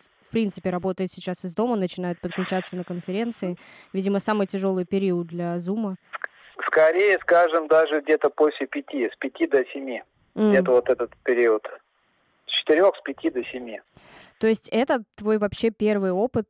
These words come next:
Speaker 1: э, преподавания гитары в онлайне?
Speaker 2: Да, совершенно верно.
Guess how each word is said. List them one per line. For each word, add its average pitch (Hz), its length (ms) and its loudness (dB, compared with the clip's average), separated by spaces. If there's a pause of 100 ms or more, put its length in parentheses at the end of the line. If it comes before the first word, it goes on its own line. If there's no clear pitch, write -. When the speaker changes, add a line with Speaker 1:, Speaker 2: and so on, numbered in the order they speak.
(120)
Speaker 1:
э, 180 800 -2
преподавания 185 1000 -2
гитары 180 960 -4
в 175 280 -4
онлайне? 175 840 -4 (1080)
Speaker 2:
Да, 160 360 2 (200)
совершенно 180 420 0
верно. 131 400 2